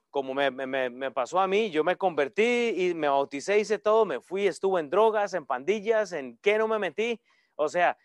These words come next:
y un montón de años, Dios por la misericordia de Él no me mató, no me quitó la vida, no me, ok, y entonces yo regresé, bueno, eh, gloria a Dios, vo-, vo-, yo quiero terminar la carrera correctamente. Entonces,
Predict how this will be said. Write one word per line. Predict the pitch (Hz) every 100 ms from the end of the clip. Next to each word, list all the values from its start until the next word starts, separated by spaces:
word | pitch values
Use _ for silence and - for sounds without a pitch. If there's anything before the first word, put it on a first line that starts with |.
| _ _ -
y | 139 -
un | 156 170
montón | 202 202 220
de | 214
años, | 208 226 185 120
Dios | 147 165 202 214
por | - 214
la | 180
misericordia | 151 123 131 110 160 180 180 196 170
de | 185
Él | 185
no | 180
me | 190
mató, | 185 143 - 180 196
no | 160 139
me | 165 180
quitó | - 135 170
la | 175
vida, | 165 185 202 208 _ _ _ _
no | - 139
me, | 165 180 -
ok, | 135 170 170 - _
y | 143 156 147
entonces | 117 143 165 127
yo | 139
regresé, | 147 160 190 147 143 131 - 190
bueno, | 151 160 151
eh, | 107 - _ _
gloria | 113 143 185
a |
Dios, | 160 233 170
vo-, | 113 117
vo-, | 117 127
yo | 131 135
quiero | 156 185 233
terminar | 247 220 185 185
la | 214
carrera | 196 175 196
correctamente. | 190 156 160 156 139 127 107 - _ _ _ _ _ _ _
Entonces, | 117 110 170 - -